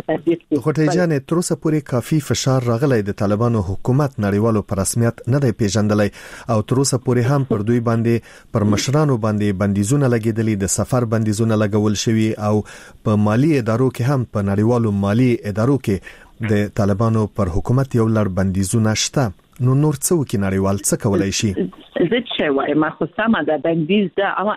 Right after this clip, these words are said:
Speaker 1: داسې دونه چې موږ غواړو، هسې بندیز باید وسي، بندیز ورکړي او هغه سره هم ورته ضرب الاجل تعیین کړي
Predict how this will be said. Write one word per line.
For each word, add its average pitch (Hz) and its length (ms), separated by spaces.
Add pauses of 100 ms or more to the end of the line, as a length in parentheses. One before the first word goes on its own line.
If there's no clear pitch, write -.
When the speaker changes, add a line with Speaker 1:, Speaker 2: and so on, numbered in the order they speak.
(140)
Speaker 1:
داسې 196 380 (320)
دونه 170 260
چې - 140
موږ 180 260 (160)
غواړو، 202 400
هسې 190 260
بندیز 151 300 (100)
باید 160 200 (180)
وسي، 165 400
بندیز 165 360
ورکړي 277 380
او 170 140
هغه 269 200
سره 285 140
هم 269 80 (260)
ورته 185 240
ضرب 165 280
الاجل 170 480
تعیین 151 280
کړي 143 180